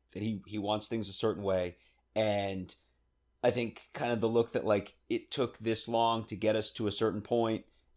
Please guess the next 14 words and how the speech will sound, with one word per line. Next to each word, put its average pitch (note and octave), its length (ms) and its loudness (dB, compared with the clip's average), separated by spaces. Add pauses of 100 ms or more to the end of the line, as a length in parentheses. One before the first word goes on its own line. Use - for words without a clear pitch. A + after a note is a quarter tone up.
um, G2+ 340 4
and G2 160 -2
here A2+ 220 4
we G#2 180 2
are. B2 460 8 (340)
And A#2 380 6 (260)
it's C#3+ 180 4
one E3+ 140 8
of E3+ 60 8
those D#3 180 6
things E3+ 220 4
where C3+ 140 4
it's B2 100 0
like, A#2+ 260 2